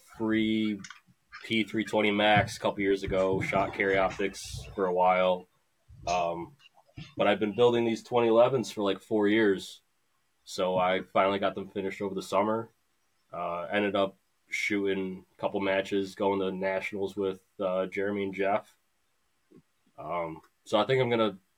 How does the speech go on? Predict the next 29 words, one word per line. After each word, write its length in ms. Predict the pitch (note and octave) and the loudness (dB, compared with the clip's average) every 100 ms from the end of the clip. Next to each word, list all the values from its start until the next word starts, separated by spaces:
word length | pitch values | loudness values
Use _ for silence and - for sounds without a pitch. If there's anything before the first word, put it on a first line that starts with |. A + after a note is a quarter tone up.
| _ _ _ _ _ _ | _ _ _ _ _ _
probably 220 | G#2 G2+ | 2 2
switch 320 | - G2+ G2 - | 2 -4 -4 -2
back 180 | G2 | -2
and 100 | G2 | -2
forth 480 | - - F#2+ G#2 G2+ _ - | -10 -4 -2 -2 -4 _ -6
this 200 | G#2 A2 | -6 -2
next 320 | G#2 - - | -4 -4 -4
year, 400 | G#2 A2 A#2 A2 _ _ _ _ _ _ _ | -2 -2 -4 -8 _ _ _ _ _ _ _
mainly 220 | A2 A#2 | 2 2
because 240 | G#2+ G2 | 0 0
I 60 | G2 | 0
don't 80 | G2 | 0
have 80 | F#2 | -2
any 140 | F2 _ | -8 _
forty 220 | G#2+ G#2 F#2+ | -2 0 -2
bullets. 600 | - F#2 F#2+ - - - _ _ _ _ _ _ _ _ - | -4 -6 -6 -10 -16 -18 _ _ _ _ _ _ _ _ -10
Uh, 360 | E2+ F2+ E2 D#2+ - _ _ _ _ _ _ _ _ _ _ _ _ | -4 -2 -4 -6 -14 _ _ _ _ _ _ _ _ _ _ _ _
it'll 100 | - | -6
be 120 | A2+ C3 | 0 2
interesting 380 | C3 B2 C#3+ | 2 -2 -6
to 60 | A2+ | -4
see 220 | - A2 | 0 0
how, 440 | G2+ G2+ G2+ F#2+ F#2 _ _ _ _ _ _ | 2 2 2 0 -6 _ _ _ _ _ _
I 80 | F#2+ | -6
mean, 160 | G2+ G2 | -2 -2
like, 200 | F#2+ F#2+ _ _ - | -2 -4 _ _ -16
like 180 | E2 - - | -14 -14 -10
Catan 540 | - - G#2+ G#2+ G2+ | -8 0 4 4 2
said, 480 | G2 A2+ A2 F#2 F#2+ | -2 0 2 0 -4